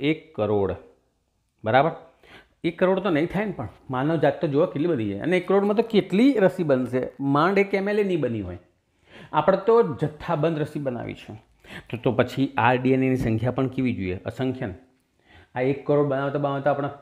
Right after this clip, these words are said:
કેટલાય રૂપિયાનો ખર્ચો થઈ ગયો છે. બરાબર? તો આપણે એને સરળતાથી બનાવવો છે,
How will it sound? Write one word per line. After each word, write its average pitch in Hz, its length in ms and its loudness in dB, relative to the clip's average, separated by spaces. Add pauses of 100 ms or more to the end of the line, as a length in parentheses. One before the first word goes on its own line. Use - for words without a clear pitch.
(300)
કેટલાય 151 340 2
રૂપિયાનો 139 340 -2
ખર્ચો 127 300 -4
થઈ 135 200 -4
ગયો 95 160 -4
છે. 104 80 -16 (880)
બરાબર? 143 300 2 (500)
તો 139 100 -2
આપણે 147 200 0
એને 151 180 0
સરળતાથી 143 520 0
બનાવવો 107 360 -4
છે, 113 160 -16